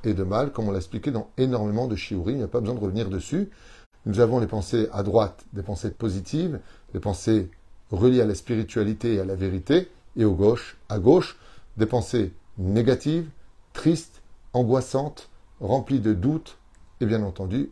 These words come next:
mensongères. Et nous avons les pensées de l'estomac, du foie,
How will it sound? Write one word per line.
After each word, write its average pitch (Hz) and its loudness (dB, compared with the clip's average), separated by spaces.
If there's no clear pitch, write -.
mensongères. 98 -4
Et 156 4
nous 160 6
avons 131 2
les 127 4
pensées 131 -2
de 110 0
l'estomac, 113 -2
du 90 -8
foie, 127 2